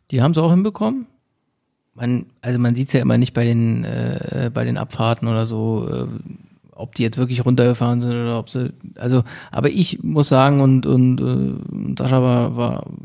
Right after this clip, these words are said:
da waren wir beide einer Meinung, also das hätten, hätten wir nicht fahren wollen, so, ja, also das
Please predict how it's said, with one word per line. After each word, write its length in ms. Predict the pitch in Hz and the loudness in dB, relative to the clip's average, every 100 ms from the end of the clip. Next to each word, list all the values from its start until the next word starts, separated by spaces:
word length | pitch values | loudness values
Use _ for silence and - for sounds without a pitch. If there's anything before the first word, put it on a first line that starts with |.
| - | -10
da 140 | 127 | -6
waren 140 | 120 123 | -2 0
wir 140 | 123 | 0
beide 220 | 117 123 | 0 -2
einer 240 | 120 120 120 | 0 0 0
Meinung, 440 | 120 123 127 117 - - _ _ _ _ _ _ _ _ _ _ | 2 4 4 2 -2 -16 _ _ _ _ _ _ _ _ _ _
also 200 | 107 113 | 0 2
das 320 | 123 110 - - | 0 -4 -10 -10
hätten, 380 | - 139 131 - | -8 -6 -6 -8
hätten 360 | - 117 127 120 | -8 -6 -6 -2
wir 120 | 120 | 2
nicht 180 | 127 - | 2 2
fahren 320 | 110 113 107 | -2 -2 -2
wollen, 300 | 101 104 101 | -4 -6 -6
so, 240 | 95 90 | -8 -8
ja, 220 | 107 123 120 | -8 -6 -6
also 180 | 120 | -6
das 320 | 117 117 - | -8 -10 -14